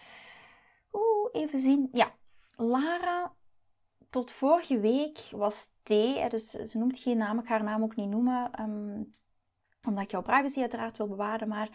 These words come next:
Vorige week was T heel erg aanwezig. Hij zei mij meermaals hoe leuk en geweldig hij me vond en dat ik echt de vrouw van zijn dromen ben. Hij zei mij hoe mooi ik ben, dat hij er nog ni-, dat hij nog niet zo vaak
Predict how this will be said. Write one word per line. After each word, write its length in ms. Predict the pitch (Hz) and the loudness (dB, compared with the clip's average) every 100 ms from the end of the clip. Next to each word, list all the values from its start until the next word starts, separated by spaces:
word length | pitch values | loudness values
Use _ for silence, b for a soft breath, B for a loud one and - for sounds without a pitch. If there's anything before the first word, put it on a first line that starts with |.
| B B B B B | B B B B B
Vorige 380 | - 302 339 269 | 4 6 6 0
week 220 | 285 285 | -2 0
was 240 | 233 233 | -2 -2
T 60 | - | 0
heel 500 | 262 262 214 240 247 | 2 4 4 4 2
erg 260 | 220 220 | 0 -2
aanwezig. 680 | - 202 175 175 170 190 - | -4 -6 -4 -8 -8 -12 -4
Hij 120 | 208 214 | 0 2
zei 200 | 240 294 | 4 6
mij 140 | 262 | 4
meermaals 580 | 233 262 254 240 240 - | 4 2 2 0 0 0
hoe 160 | 214 | 0
leuk 320 | 190 208 254 - | 2 4 2 0
en 180 | 208 | -8
geweldig 520 | 202 175 185 294 427 - | -6 2 4 4 2 -4
hij 120 | 277 | -4
me 120 | 240 | -2
vond 360 | 240 226 233 - | -2 -2 -4 -6
en 160 | 214 | -4
dat 120 | 202 | -4
ik 120 | 202 - | -6 -2
echt 300 | - 302 - | -2 -2 -4
de 100 | 233 | -8
vrouw 480 | - 208 220 233 226 B B | -4 2 4 4 2 B B
van 220 | - 214 | -2 0
zijn 200 | 214 196 | 0 -4
dromen 400 | 185 180 180 175 | -4 -4 -4 -6
ben. 360 | - - - - B B B B | -8 -10 -12 -14 B B B B
Hij 160 | 220 | 4
zei 260 | 220 247 262 | 6 8 8
mij 260 | 277 269 254 | 8 6 4
hoe 160 | 214 | 2
mooi 320 | 208 220 302 | 4 6 6
ik 140 | 285 233 | 4 4
ben, 300 | 240 247 247 | 6 6 4
dat 120 | 220 | 0
hij 200 | 208 202 | -2 -4
er 140 | 202 | -6
nog 200 | 202 - | -8 -6
ni-, 160 | 208 202 | -6 -4
dat 200 | 196 202 | -6 -8
hij 80 | 208 | -8
nog 180 | 190 247 | -2 4
niet 160 | 302 | 4
zo 180 | 302 254 | 4 -2
vaak 560 | 220 226 247 285 - | 2 4 4 0 -6